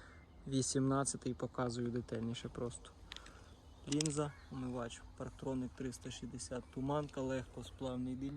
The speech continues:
Michelin. Літня гума, складання, безключовий, все в нас присутнє. Даний екземпляр в нас без панорами. Двадцятий рік, один і п'ять дизель, сто сімдесят пробігу,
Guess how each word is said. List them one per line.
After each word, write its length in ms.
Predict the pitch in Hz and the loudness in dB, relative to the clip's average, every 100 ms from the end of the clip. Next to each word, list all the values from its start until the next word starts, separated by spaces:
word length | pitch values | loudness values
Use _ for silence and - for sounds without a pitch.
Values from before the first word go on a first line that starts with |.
| 135 | -2
Michelin. 420 | 127 - 127 127 123 - - - - 139 | -2 -2 -4 -4 -4 -8 -12 -12 -10 -2
Літня 340 | 135 - 135 123 | -2 0 -2 -2
гума, 280 | 143 151 143 | 0 2 4
складання, 720 | 127 - 135 123 139 143 139 | 2 4 4 8 8 8 8
безключовий, 800 | 127 139 131 - 135 127 139 143 | 8 8 6 4 0 2 8 10
все 260 | 127 - 135 | 10 10 8
в 40 | |
нас 200 | 131 123 | 10 6
присутнє. 600 | - 127 135 - 127 127 | 4 4 4 4 2 4
Даний 420 | 120 113 131 127 127 | 4 6 8 8 8
екземпляр 480 | 127 131 131 131 | 6 6 8 8
в 40 | 131 | 8
нас 200 | 127 123 | 8 6
без 300 | 131 135 - | 10 10 12
панорами. 640 | 143 139 139 147 151 165 - - - - | 10 12 12 12 12 10 6 -4 -10 -4
Двадцятий 580 | 135 135 127 139 131 135 | 8 10 12 12 10 12
рік, 220 | 135 123 | 10 10
один 260 | 131 135 131 | 10 10 10
і 40 | |
п'ять 260 | 120 135 131 | 10 8 12
дизель, 280 | 151 156 165 | 12 12 10
сто 260 | - 139 | 10 8
сімдесят 500 | 123 135 131 - 135 | 8 8 6 8 6
пробігу, 460 | 135 143 151 151 | 10 12 12 8